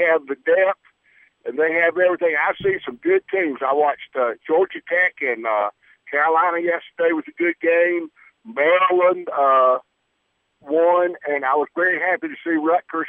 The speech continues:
come back and beat, uh, uh, oh, Arkansas in that one. So it's gonna be a pretty good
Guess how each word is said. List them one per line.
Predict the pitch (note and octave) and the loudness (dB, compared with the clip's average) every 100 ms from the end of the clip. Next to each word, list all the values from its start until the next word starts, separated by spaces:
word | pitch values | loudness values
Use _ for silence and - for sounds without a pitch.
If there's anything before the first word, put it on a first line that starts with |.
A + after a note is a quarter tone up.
| - | -4
come | E3 D#3 | -4 -4
back | E3 E3 - | -2 -4 -4
and | C#3 C#3 | -10 -6
beat, | D#3+ D#3 - | -8 -8 -4
uh, | C3 B2+ B2+ B2 _ _ _ _ _ _ _ _ _ _ _ _ _ _ | 0 0 0 -4 _ _ _ _ _ _ _ _ _ _ _ _ _ _
uh, | A#2 A2+ A2 A2 G#2 G#2+ A2 | -6 -2 -2 0 0 -2 -4
oh, | D3+ C#3 B2+ - | -4 -2 -2 -2
Arkansas | C#3+ E3+ E3+ D3 F#3 E3+ E3+ D3+ | -2 0 -4 -6 0 2 2 2
in | D3 | 0
that | E3 E3+ | -2 -2
one. | G3+ D#3+ | -4 -4
So | D3+ | -2
it's | A3+ - | -2 -2
gonna | D4 D4 | -4 -2
be | C#4 | -4
a | |
pretty | - A#3+ A#3 | -4 -4 -4
good | G#3+ | -2